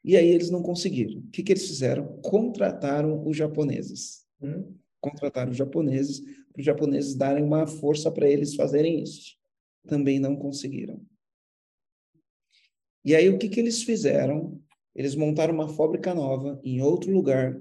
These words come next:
Speaker 1: com outras pessoas, com outras pessoas, e aí conseguiram fazer uma fábrica just in time, né? Agora,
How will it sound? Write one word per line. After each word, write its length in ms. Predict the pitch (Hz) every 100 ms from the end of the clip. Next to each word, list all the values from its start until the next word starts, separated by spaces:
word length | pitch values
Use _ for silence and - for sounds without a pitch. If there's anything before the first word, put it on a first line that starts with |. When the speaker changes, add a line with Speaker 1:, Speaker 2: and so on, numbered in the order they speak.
| -
Speaker 1:
com 220 | 147 135
outras 680 | 156 220 320 311 - 202 -
pessoas, 1040 | - 185 - 139 131 131 147 160 - - _ _ _
com 280 | - 151 156
outras 420 | 147 190 - 190
pessoas, 960 | - 131 - 123 135 147 165 - - - _ _ -
e 60 | 151
aí 80 |
conseguiram 440 | 151 147 151 139 135
fazer 200 | 127 127
uma 140 | 127
fábrica 420 | - - 76 -
just 280 | - - -
in 100 | -
time, 380 | - - - - _ _ _ _ - _ _ -
né? 220 | 104 104 - - _ _ -
Agora, 560 | 131 139 147 120 120